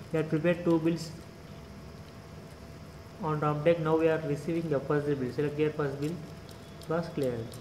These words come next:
Just accept. And see again, once again see, go to display,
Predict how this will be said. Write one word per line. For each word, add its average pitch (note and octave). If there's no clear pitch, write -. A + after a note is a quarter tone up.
Just D#3+
accept. -
And C#3
see D#3+
again, D#3
once D3+
again D3+
see, D#3+
go D3+
to D3+
display, D#3+